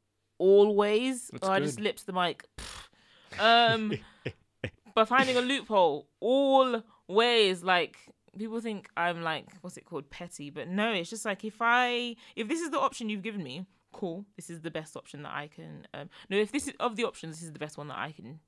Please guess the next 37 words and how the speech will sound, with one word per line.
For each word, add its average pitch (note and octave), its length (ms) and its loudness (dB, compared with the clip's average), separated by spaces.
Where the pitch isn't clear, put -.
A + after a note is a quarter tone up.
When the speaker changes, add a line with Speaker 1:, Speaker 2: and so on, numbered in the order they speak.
Speaker 1:
choose F#3 380 -8
or C#3+ 80 -6
I D3 60 -4
wanna D3+ 200 -8
do. F#3 420 -6
Speaker 2:
Mm-hmm. G#2+ 280 -8
Speaker 1:
But F#3+ 140 6
I'm A3 80 4
still C4+ 220 2
gonna A#3+ 180 0
find A3 220 0
a - 20 -2
way G3 120 2
to F#3+ 120 -8
make F#3 220 -6
it G3+ 60 -12
my D#3+ 340 -6
own, D#3+ 500 -8
like, C#3+ 320 -6
unless F3+ 300 -4
it F#3 80 -12
says F#3+ 200 -4
in F3 100 -8
the E3 80 -6
contracts F3+ 500 -6
that - 120 -12
I B2+ 80 -6
have E3 260 -14
to E3+ 60 -16
use D#3+ 300 -12
a C#3 220 -10
pen, E3 260 -10
I'm D#3 100 -12
gonna F3+ 80 -8
use F3+ 180 -8
a D3+ 60 -12
pencil. E3 520 -14